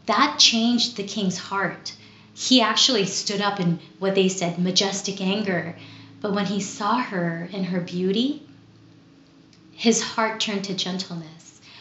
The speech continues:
So he approached her and extended the scepter to her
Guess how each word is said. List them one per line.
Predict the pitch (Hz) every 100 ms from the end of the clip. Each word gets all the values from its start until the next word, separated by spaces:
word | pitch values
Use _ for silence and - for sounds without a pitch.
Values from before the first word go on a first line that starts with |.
| - -
So | - 226
he | 196 220 202
approached | - - 233 254 - -
her | 190 185
and | 180 196 185
extended | - - 202 196 185
the | 185
scepter | - 190 - 196
to | 190
her | 175 185 180 170